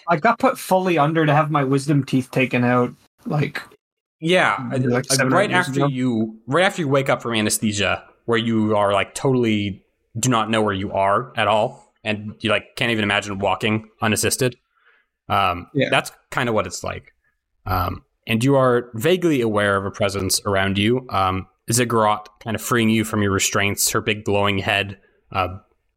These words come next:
Speaker 2: coming in and out of existence. Um,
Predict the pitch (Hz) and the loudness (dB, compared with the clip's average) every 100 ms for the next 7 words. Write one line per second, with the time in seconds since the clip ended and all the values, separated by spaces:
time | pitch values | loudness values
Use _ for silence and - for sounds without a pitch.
0 | _ - 113 107 110 104 95 101 98 90 | _ -2 -2 0 0 0 0 0 -4 -4
1 | 107 - 104 101 - - _ - - _ | -2 -2 0 0 0 -2 _ -20 -20 _
2 | _ _ - 107 95 90 90 | _ _ -6 -4 -2 -4 -8